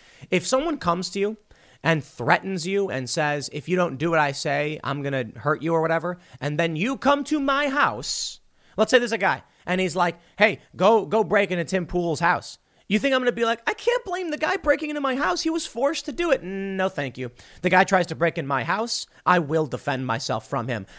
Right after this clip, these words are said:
I don't care what your reason is. Your, your life does not give you the right to s-, to crush the pursuit of happiness, the liberties of others. You cannot, because you're under duress, strip other people of their rights.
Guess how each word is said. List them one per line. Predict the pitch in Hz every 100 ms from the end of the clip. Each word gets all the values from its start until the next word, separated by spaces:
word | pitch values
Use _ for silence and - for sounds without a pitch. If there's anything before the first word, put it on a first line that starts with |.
| -
I | 220
don't | 220
care | 226
what | 185 175
your | 127 185 202
reason | 156 131 120
is. | 95 - - -
Your, | 104 113 202 294 330 330 - - -
your | 135 220 294
life | 214 139 131 - -
does | 165
not | 147 220 220
give | 247
you |
the | 262
right | 151 143 131 - - -
to | -
s-, | 170 - - -
to | 180
crush | 175 - 156 180 254 - - _ -
the | -
pursuit | 151 - 233
of | 226
happiness, | 190 170 180 160
the | -
liberties | 131 165 160 160 - -
of | 175
others. | 151 185 143 110 - - - _ _ _ _ _ - - 131
You | 135 247 277
cannot, | - 220 247 214 123 - - -
because | 180 202 139
you're | 160 160
under | 165 226
duress, | 226 254 147 127 - -
strip | - - - 202 180 -
other | 170 175 220
people | 214 202 175 180 165
of | 165 120
their | 160 147
rights. | 143 117 - -